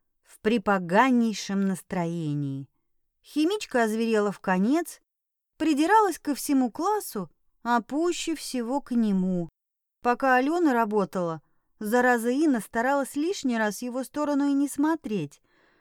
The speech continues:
А сейчас как с цепи сорвалась. "Блин, опять трояк, да еще с минусом. Измывалась полурока,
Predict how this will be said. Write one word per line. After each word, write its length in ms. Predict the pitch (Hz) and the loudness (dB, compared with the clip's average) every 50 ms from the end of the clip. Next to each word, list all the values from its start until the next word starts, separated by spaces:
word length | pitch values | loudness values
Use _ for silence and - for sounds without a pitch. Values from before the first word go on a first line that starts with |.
| _ _ _ _ _ _ _ _ | _ _ _ _ _ _ _ _
А 200 | - 226 233 233 | -4 -2 0 0
сейчас 640 | 226 - 226 226 190 - - 240 269 320 359 349 - | 0 -2 -4 -8 -6 -6 -4 -2 0 0 0 0 -2
как 240 | - - 311 302 - | -2 0 0 0 -2
с 100 | - - | -4 -16
цепи 420 | - - - 302 262 - 254 226 | -12 -6 -6 -4 -4 -2 -2 -2
сорвалась. 760 | - - - 190 180 175 185 180 175 170 165 165 160 - - _ _ _ _ _ _ _ _ _ _ _ _ _ _ _ _ _ _ | -2 -2 -4 -4 -2 -2 -2 -2 0 -2 -2 -4 -6 -10 -16 _ _ _ _ _ _ _ _ _ _ _ _ _ _ _ _ _ _
"Блин, 600 | - 190 208 202 214 226 226 233 226 226 220 214 | -8 -4 -2 0 0 0 0 0 -2 -2 0 0
опять 420 | 214 208 - 247 254 240 196 - - | -2 -2 0 0 0 0 0 -2 -6
трояк, 680 | - 247 247 247 254 254 247 226 190 170 156 - - _ _ _ _ _ _ _ - | -2 0 0 0 0 2 2 2 2 2 0 -4 -18 _ _ _ _ _ _ _ -10
да 160 | 180 175 175 | -6 -4 -2
еще 340 | 190 190 175 - - 208 196 | 0 -2 -2 -2 -4 -4 -4
с 140 | - - - | -4 -4 -4
минусом. 760 | 196 202 214 240 247 226 196 165 - - - 170 151 143 - _ _ _ _ _ _ _ _ | -2 0 2 2 2 2 0 -2 -4 -6 -6 -6 -6 -6 -8 _ _ _ _ _ _ _ _
Измывалась 760 | - 196 202 180 202 226 226 220 208 240 269 277 247 190 - | -6 -4 -4 -2 0 0 0 0 2 2 2 2 2 0 -2
полурока, 840 | - - 226 226 233 247 254 254 240 208 175 156 - 165 151 143 | -4 -2 0 0 0 0 0 0 2 2 0 0 -2 -6 -8 -8